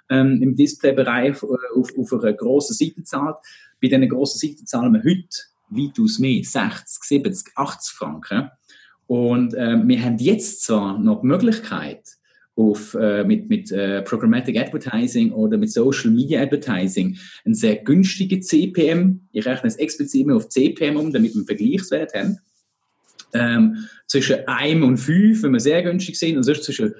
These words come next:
fünf, fünfundzwanzig und dreißig Franken zu haben. Aber Achtung, es wird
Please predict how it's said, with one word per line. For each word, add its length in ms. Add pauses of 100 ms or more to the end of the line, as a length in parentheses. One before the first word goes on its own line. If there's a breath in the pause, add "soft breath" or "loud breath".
(200 loud breath)
fünf, 480
fünfundzwanzig 640
und 100
dreißig 380
Franken 360
zu 140
haben. 180 (340 loud breath)
Aber 260
Achtung, 560 (140)
es 260
wird 320